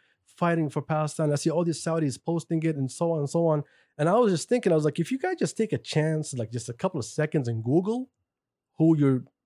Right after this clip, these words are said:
championing, this person hates you. She doesn't give a fuck about you as being a Saudi. She doesn't care about your country. There's a video of her saying, "I would sign any anti-economic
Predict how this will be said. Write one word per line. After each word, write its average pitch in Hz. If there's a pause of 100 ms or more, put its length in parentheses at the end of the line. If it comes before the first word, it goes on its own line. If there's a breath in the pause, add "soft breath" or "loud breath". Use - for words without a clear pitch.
championing, 196 (400)
this 175
person 208
hates 247
you. 262 (560)
She -
doesn't 466
give 381
a 247
fuck -
about 220
you 196
as 135
being 139
a -
Saudi. 131
She -
doesn't 427
care 262
about 196
your 139
country. 156 (480)
There's 277
a 294
video 214
of 151
her 226
saying, 196
"I 196
would 202
sign 208
any 196
anti-economic 175